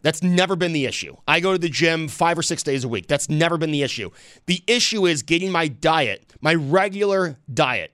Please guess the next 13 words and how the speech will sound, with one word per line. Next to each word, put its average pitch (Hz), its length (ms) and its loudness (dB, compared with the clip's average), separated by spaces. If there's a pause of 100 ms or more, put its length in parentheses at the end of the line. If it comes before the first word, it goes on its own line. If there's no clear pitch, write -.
I 139 60 0
don't 160 180 2
mean, 160 140 2
like, 139 180 0
going 151 300 0
on 123 120 -2
a 113 40 -6
diet. 104 360 -2
I 143 120 0
mean 139 160 0
my 123 240 -2 (180)
regular 185 560 0
diet 135 640 -2